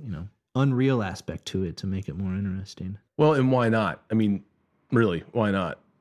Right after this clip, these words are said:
Speaker 2: You
Speaker 1: Yeah.
Speaker 2: know, um, I was just having a discussion with someone not that long ago about that and about, um, like, with the Impressionists, you know, my argument is like, well, the camera didn't ruin it, but can't, the camera allowed them to go out and do experimentation.
Speaker 1: Mm-hmm.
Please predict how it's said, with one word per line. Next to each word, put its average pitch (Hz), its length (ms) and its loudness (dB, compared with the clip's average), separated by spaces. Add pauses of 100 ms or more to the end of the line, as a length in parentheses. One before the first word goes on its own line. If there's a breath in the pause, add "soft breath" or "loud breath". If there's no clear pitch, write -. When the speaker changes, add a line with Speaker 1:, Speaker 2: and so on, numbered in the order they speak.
(200)
Speaker 2:
You 127 60 4
Speaker 1:
Yeah. 98 80 2
Speaker 2:
know, 87 120 -6
um, 90 400 -4
I 107 120 -4
was 98 180 -2
just 95 120 -6
having 101 180 -2
a 90 40 -4
discussion 92 440 -4
with 92 100 -4
someone 95 260 -2
not 92 140 -2
that 90 160 -4
long 98 200 -2
ago 90 180 -2
about 95 380 -2
that 90 260 -2
and 90 80 -6
about, 87 380 -4 (100)
um, 92 360 -4
like, 98 220 -6
with 98 80 -2
the 90 140 -2
Impressionists, 95 760 -2
you 95 60 0
know, 90 180 0
my 101 300 0
argument 92 320 -2
is 85 40 -6
like, 85 140 -6
well, 90 240 -2
the 85 80 -4
camera 92 640 -2
didn't 117 260 -2
ruin 110 240 0
it, 85 120 -4
but 95 180 -4
can't, 117 220 -4
the 98 80 -4
camera 110 300 0
allowed 98 340 0
them 90 140 -2
to 85 60 -4
go 90 220 -4
out 92 260 -4
and 85 140 -4
do 110 220 0
experimentation. 80 1000 -4
Speaker 1:
Mm-hmm. 87 320 -10